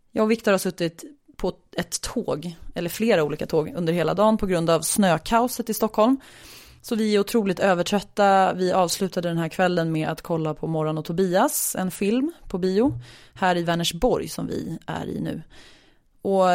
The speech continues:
det slutade med skrattanfall, så att det här avsnittet är väldigt skrattigt och glatt, eh, vilket är jättehärligt. Men det är också väldigt, väldigt allvarligt och vi pratar om väldigt viktiga saker.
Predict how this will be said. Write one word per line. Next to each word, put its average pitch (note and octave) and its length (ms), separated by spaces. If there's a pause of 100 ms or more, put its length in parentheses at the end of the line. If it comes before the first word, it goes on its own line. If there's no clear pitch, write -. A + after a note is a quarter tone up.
(120)
det F#3+ 120
slutade F#3+ 400
med F3+ 120
skrattanfall, F#3+ 720
så - 80
att F#3+ 80
det G3+ 60
här G#3 80
avsnittet A3 500
är A3 260
väldigt E3 380
skrattigt F#3 600
och F3+ 80
glatt, - 560 (200)
eh, D#3 260
vilket E3+ 300
är E3+ 40
jättehärligt. F#3+ 800
Men F#3 140
det F#3 80
är G3+ 180
också D#3 240
väldigt, D#3+ 360
väldigt D#3+ 240
allvarligt G#3 680
och F3+ 180
vi F3+ 80
pratar F3+ 360
om E3 100
väldigt D#3 200
viktiga - 380
saker. - 400